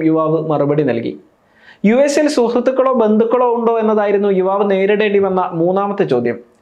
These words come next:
ഫ്ലോറിഡയിൽ ഒരു കാമുകിയുണ്ടെന്നായിരുന്നു ഈ ചോദ്യത്തിന് യുവാവിന്റെ മറുപടി.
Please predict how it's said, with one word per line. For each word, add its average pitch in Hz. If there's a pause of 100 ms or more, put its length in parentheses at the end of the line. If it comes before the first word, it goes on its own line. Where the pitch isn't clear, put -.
(280)
ഫ്ലോറിഡയിൽ 202
ഒരു 196
കാമുകിയുണ്ടെന്നായിരുന്നു 185
ഈ 180
ചോദ്യത്തിന് 175
യുവാവിന്റെ 156
മറുപടി. 120